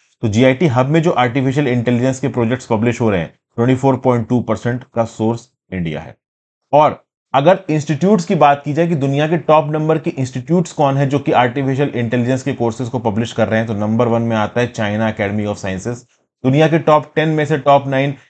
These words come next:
चाइना से, नंबर वन पे China Academy of Sciences, दूसरे पे शिंगुआ यूनिवर्सिटी, दूसरे पे यूनि-, तीसरे पे University of China Academy of Sciences, चौथे पे शंघाई जियोटांग यूनिवर्सिटी, पांचवें पे Xinjiang यूनिवर्सिटी,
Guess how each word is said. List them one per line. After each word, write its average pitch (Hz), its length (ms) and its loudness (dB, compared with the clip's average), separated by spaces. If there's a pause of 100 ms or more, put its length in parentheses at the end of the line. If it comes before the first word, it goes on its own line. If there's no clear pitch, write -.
(120)
चाइना 120 320 2
से, 143 180 -6
नंबर 117 260 0
वन 117 140 2
पे 117 60 -4
China 113 300 0
Academy 113 280 0
of 117 80 -2
Sciences, 117 380 -4
दूसरे 107 260 -4
पे 110 140 -4
शिंगुआ 110 560 2
यूनिवर्सिटी, 110 460 -2
दूसरे 101 260 -6
पे 104 160 -6
यूनि-, 101 200 -8
तीसरे 120 280 0
पे 117 100 -2
University 113 320 -2
of 107 80 -14
China 117 320 -4 (340)
Academy 120 320 2
of 120 80 0
Sciences, 117 420 -6
चौथे 90 260 -6
पे 92 120 -10
शंघाई 113 480 0
जियोटांग 123 460 0
यूनिवर्सिटी, 123 360 -2
पांचवें 87 320 -8
पे 87 80 -16
Xinjiang 117 500 -2
यूनिवर्सिटी, 123 520 -2